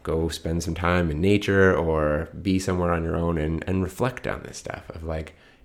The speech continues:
is your life working? Are you enjoying the path that you're on? Are you, or, like, do you need to make some changes?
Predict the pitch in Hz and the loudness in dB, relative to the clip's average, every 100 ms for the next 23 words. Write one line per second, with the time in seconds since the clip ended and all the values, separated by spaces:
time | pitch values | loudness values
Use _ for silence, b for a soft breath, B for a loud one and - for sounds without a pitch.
0 | _ - 104 104 95 101 95 95 101 - | _ -2 -2 0 0 0 0 0 -2 0
1 | 92 110 - - - 87 95 95 95 90 | -2 -2 -6 -4 0 2 4 4 2 0
2 | 90 85 90 90 82 82 78 87 87 87 | 2 2 4 2 0 -2 -4 -4 -4 -4
3 | - - - 82 82 85 76 76 - B | -6 -10 -4 -2 0 0 -2 -6 -12 B
4 | B B _ _ - 90 90 87 85 85 | B B _ _ -6 -2 0 0 0 0
5 | - 92 - 87 - - 90 90 90 92 | 0 -2 -2 -4 -6 -14 -4 2 4 4
6 | 87 85 80 80 80 78 80 - | 4 2 0 -4 -2 -4 -4 -10